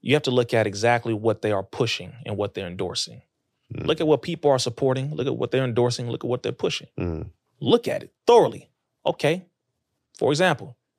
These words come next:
Speaker 1: you're pushing that it's okay for grown men wearing dresses to dance in front of children, half naked.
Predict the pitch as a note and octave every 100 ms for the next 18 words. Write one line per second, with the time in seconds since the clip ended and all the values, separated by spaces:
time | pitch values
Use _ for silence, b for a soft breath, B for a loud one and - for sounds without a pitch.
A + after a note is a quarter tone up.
0 | _ - A2+ B3 - C3 - A2+ A2 A2+
1 | _ _ _ _ - A#2 A2+ B2+ A#2+ A3
2 | G#3 B2+ A#2 A#2+ A#2 A2+ A2 A2+ A2 G#2+
3 | G#2+ G#2+ - G#2+ A2 A2 G2+ G#2+ G#2+ -
4 | B3 - - _ _ _ G#2 G#2 G2 B1+
5 | -